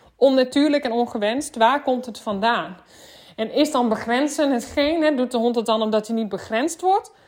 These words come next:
En moet er dan begrensd worden omdat een, een hond respect moet hebben voor iets? Of moet een hond gewoon kunnen aanvoelen wat de grenzen wel en niet zijn? Dus ja, zo, zo zit ik zelf eigenlijk meer te, te, te zoeken naar,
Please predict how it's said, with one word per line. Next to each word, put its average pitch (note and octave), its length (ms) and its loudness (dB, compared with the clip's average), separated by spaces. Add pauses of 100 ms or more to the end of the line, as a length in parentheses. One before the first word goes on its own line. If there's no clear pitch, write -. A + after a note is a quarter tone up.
(280)
En A#3 140 -2
moet C#4+ 180 2
er C4+ 60 -6
dan B3 140 0
begrensd C4 400 -2
worden A3+ 220 2
omdat A3+ 320 0
een, G#3 280 -4
een A3 60 -4
hond A3 220 0
respect B3 540 -4
moet D#4+ 200 2
hebben C#4+ 360 0
voor D#4+ 260 2
iets? E4+ 300 -4 (400)
Of - 200 0
moet E4+ 180 0
een D#4 60 2
hond D#4 200 2
gewoon C4+ 280 -2
kunnen B3 200 -4
aanvoelen B3 460 -4
wat A3 120 0
de A3 60 -16
grenzen G#3+ 500 -6
wel F#3 140 -8
en F3+ 120 -8
niet G3 200 -8
zijn? G3+ 260 -10
Dus B3+ 240 -6 (540)
ja, G#3+ 140 -2
zo, D#4+ 360 4
zo D#4+ 220 2
zit D#4 180 -4
ik D4 100 -8
zelf D4 340 2
eigenlijk C4 360 -2
meer C#4+ 320 0
te, C4 280 0 (1200)
te, B3 360 4
te B3 100 -2
zoeken B3+ 360 -2
naar, A3+ 360 2